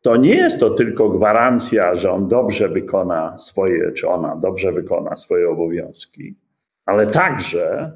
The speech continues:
szansa na to, że zespół się wzmocni, ponieważ do tego zespołu będą lgnąć inni ambitni, którzy chcą się od tej indywidualności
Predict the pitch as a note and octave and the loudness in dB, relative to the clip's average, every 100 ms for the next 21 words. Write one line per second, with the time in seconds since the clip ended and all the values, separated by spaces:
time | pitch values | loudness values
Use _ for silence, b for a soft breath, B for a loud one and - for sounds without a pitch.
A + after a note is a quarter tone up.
0 | - - B2+ B2 A#2+ A2+ G#2 G2 G2 F#2 | -12 -4 -2 0 0 -2 -2 -2 -2 -2
1 | C3+ E3+ - _ _ _ A2 G#2+ A2 B2+ | -2 -8 -16 _ _ _ -6 0 0 2
2 | G#3 - C#3 A2+ F#2+ D#2+ - F#2 D#2 - | 0 0 -2 -2 0 -2 -4 -8 -8 -12
3 | - - - _ _ _ _ _ _ - | -20 -20 -20 _ _ _ _ _ _ -2
4 | A2 B2 B2+ B2+ - - - G#2+ B2 B2 | 0 2 2 2 -2 -10 -16 -4 -2 0
5 | E3+ D#3+ A#2 B2 A#2 - D3+ D3 B2+ C3 | 0 2 2 0 -2 -2 0 2 2 2
6 | B2+ B2+ A2 C#3 D3+ C#3 - - G#3+ A3+ | 2 2 0 2 2 2 -2 -2 0 2
7 | G#3 D#3+ D3 C3+ B2 C#3+ F#3 F#3+ - C#3+ | 0 0 0 0 -2 -4 -6 -6 -2 -2
8 | C#3 - C#3 C3+ C3+ C#3+ D#3+ C3+ C3 C#3 | -2 -2 -2 0 0 0 0 -2 -2 -2
9 | C3+ C3 A#2 A2 A2+ G2+ G#2 G2+ G2 - | 0 0 -2 0 0 0 0 -2 -4 -8
10 | G#2+ A#2+ - | -6 -6 -8